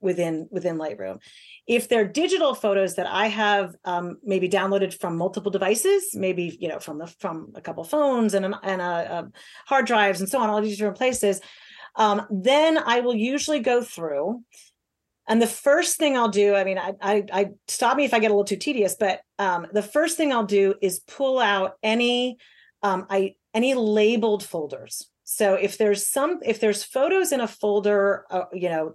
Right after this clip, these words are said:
that are somehow indicate a date or an event or something that I don't want to lose that reference, I'll kind of set those aside. Um, and then whatever I have left is presumably photos that are, you know, the only thing I have to go on is the,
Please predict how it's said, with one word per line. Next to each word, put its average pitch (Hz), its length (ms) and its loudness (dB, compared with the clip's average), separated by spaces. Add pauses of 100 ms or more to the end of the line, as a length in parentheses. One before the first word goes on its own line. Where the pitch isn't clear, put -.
that 185 260 0
are 180 200 0
somehow 247 560 -2
indicate 214 400 0
a 190 60 0
date - 380 -6 (100)
or 196 120 2
an 196 80 0
event 170 520 -6
or 175 120 -2
something 175 560 -4 (500)
that 196 160 2
I 220 140 6
don't 285 200 4
want 233 140 0
to 196 40 0
lose 214 440 0
that 175 240 -4
reference, - 640 -10 (360)
I'll 240 140 4
kind 285 220 0
of 240 80 -2
set 214 260 0
those 190 200 0
aside. - 460 -10 (680)
Um, 175 440 0
and 208 160 2
then 262 180 2
whatever 269 340 4
I 339 80 4
have 277 320 -2
left - 680 -4
is 185 160 -2
presumably 220 920 0
photos 202 560 2
that 185 160 0
are, 175 240 -4 (100)
you 190 140 -2
know, 165 360 -4
the 196 140 0
only 233 260 0
thing 226 140 0
I 202 60 2
have 190 160 -2
to 180 60 -6
go 196 180 2
on 175 200 -2
is 151 140 -6
the, 175 200 -4